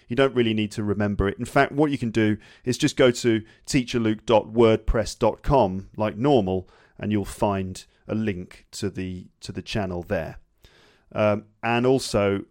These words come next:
I will begin, well, from now, uh, whenever I upload a new episode, I'll post it immediately onto WordPress with an embedded player there.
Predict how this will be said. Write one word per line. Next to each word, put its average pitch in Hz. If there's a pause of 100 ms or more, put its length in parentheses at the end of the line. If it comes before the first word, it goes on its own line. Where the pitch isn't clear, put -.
I 110
will 123
begin, 104 (640)
well, 107
from 139
now, 110
uh, 113
whenever 120
I 110
upload 113
a 104
new 110
episode, 101 (380)
I'll 110
post 113
it 107
immediately 117
onto 107
WordPress 101 (340)
with 117
an 110
embedded 107
player 95 (220)
there. 95